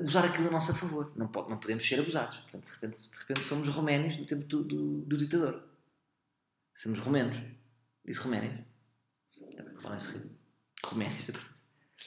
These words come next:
Você é roménio, não é? É, só. Ah, tá bem.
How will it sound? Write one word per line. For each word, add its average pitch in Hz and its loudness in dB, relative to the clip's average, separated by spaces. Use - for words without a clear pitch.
Você 269 6
é - 12
roménio, 196 8
não 151 8
é? 117 2
É, - -8
só. 113 -8
Ah, 117 -12
tá - -14
bem. - -16